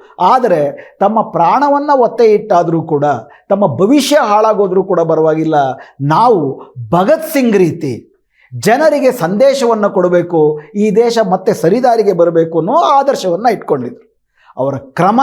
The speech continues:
ಅವರು ಸಂಸತ್ತಿನ ಮೇಲೆ ದಾಳಿ ಮಾಡಿದ್ದು ಇತ್ಯಾದಿಗಳು, ನ-, ಇತ್ಯಾದಿಗಳ ಬಗ್ಗೆ ನಮಗೆ ಸಾವಿರ ಆಕ್ಷೇಪಣೆಗಳು ಇರೋದಕ್ಕೆ ಸಾಧ್ಯ ಇದೆ. ಆದರೂ ಕೂಡ ಅವರ ಉದ್ದೇಶ ಮತ್ತು ಅವರು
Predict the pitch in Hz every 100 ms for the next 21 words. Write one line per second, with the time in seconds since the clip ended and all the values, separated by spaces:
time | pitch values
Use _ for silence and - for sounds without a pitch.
0 | 285 294 - - _ _ _ - 170 196
1 | 180 143 151 214 214 214 214 208 208 127
2 | 147 240 262 247 254 247 294 262 269 -
3 | 320 320 302 285 277 277 - - - 247
4 | 240 220 269 277 254 254 247 214 247 220
5 | 214 214 175 240 294 285 226 233 226 226
6 | 208 202 196 185 190 - - 185 190 202
7 | 175 165 147 151 151 156 143 127 123 -
8 | 160 165 160 160 214 262 233 165 147 131
9 | 120 - - 185 - 202 151 208 180 135
10 | 127